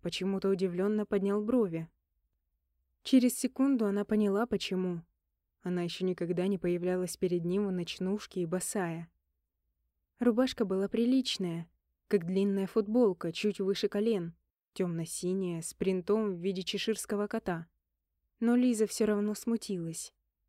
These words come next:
Однако разворачиваться и убегать казалось ей делом еще более позорным,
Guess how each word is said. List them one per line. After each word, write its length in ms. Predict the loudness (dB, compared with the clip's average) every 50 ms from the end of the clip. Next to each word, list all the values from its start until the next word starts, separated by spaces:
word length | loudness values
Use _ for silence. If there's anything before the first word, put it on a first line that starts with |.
| _ _ _ _ _ _ _ _ _ _ _ _ -4
Однако 300 | -2 -2 0 -2 -2 -2
разворачиваться 800 | -2 -2 -2 -2 -2 -2 -2 -4 -4 -2 -2 -2 -2 0 0 2
и 80 | 4 4
убегать 480 | 4 2 2 0 0 0 0 -2 -2 -4
казалось 480 | -6 -2 0 0 0 0 0 -2 -2
ей 80 | -2 -2
делом 360 | 0 0 0 0 0 0 -2
еще 440 | -4 -4 -6 -6 -4 0 2 2 2
более 380 | 2 0 0 0 0 0 -2
позорным, 760 | -2 0 -2 0 2 2 2 2 2 0 -2 -2 -4 -6 -8